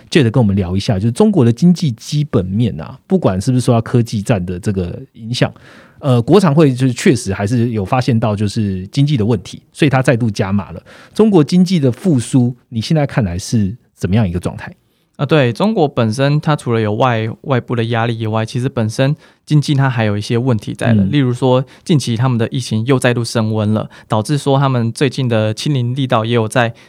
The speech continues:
Speaker 2: 各个省市有做-
Speaker 1: 又回来了。
Speaker 2: 对，又-
Speaker 1: 嗯。
Speaker 2: 又在加强。目前是已经超过七十个城市又再度面临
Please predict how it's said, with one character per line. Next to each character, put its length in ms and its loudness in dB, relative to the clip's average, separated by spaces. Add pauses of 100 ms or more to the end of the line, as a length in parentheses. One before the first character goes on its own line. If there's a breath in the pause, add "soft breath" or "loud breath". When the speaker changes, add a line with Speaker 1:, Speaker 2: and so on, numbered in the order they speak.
(120 soft breath)
Speaker 2:
各 100 2
个 120 0
省 200 -2
市 200 -4
有 260 -4
做- 180 2
Speaker 1:
又 60 2
回 100 2
来 140 0
了。 220 -8
Speaker 2:
对， 120 4
又- 220 4
Speaker 1:
嗯。 60 -2
Speaker 2:
又 160 2
在 100 2
加 240 0
强。 300 -8 (240 loud breath)
目 120 4
前 220 2
是 220 -4
已 120 -4
经 220 -2
超 240 -2
过 180 0
七 280 -2
十 120 -8
个 80 -4
城 200 -4
市 140 -8
又 120 0
再 160 -2
度 140 -2
面 260 0
临 180 -4